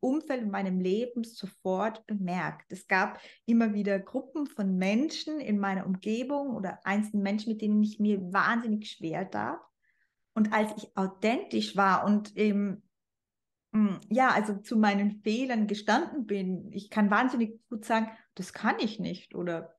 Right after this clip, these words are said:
„Das weiß ich nicht“, ja. Und es geht mir gar nicht schlecht dabei, weil ich muss nicht alles wissen. Ich weiß ganz viel. Ist nicht schlimm, wenn ich diese eine Sache nicht weiß. Also dieses offen mit seinen Fehlern und, und Schwächen auch umzugehen,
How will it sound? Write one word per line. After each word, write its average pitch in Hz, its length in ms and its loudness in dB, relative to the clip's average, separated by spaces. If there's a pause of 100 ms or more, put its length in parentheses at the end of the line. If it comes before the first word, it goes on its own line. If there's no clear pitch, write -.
„Das 190 200 -2
weiß 196 360 6
ich 214 200 -2
nicht“, 190 360 -4
ja. 180 260 0 (420)
Und 214 260 4 (420)
es 202 160 -6
geht 277 160 -2
mir 285 120 4
gar 269 180 4
nicht 302 160 -4
schlecht 320 280 0
dabei, 240 260 2
weil 226 220 -2 (580)
ich 294 160 -4
muss 339 280 -2
nicht 339 260 -4
alles 240 300 -2
wissen. 214 220 -4
Ich - 180 -6
weiß 254 280 2
ganz 254 280 2
viel. 359 340 4
Ist - 160 -8
nicht 294 220 -6
schlimm, 392 240 0
wenn 269 160 2
ich 240 160 -6
diese 233 320 -2
eine 202 240 0
Sache 196 320 -4
nicht 208 260 -6
weiß. 202 300 -2 (580)
Also 214 180 0
dieses 220 540 0
offen 247 500 0
mit 214 180 -2
seinen 202 340 2
Fehlern 254 760 0
und, 202 300 -4
und 202 220 -2
Schwächen 220 600 -4
auch 202 380 -4
umzugehen, 269 1080 -2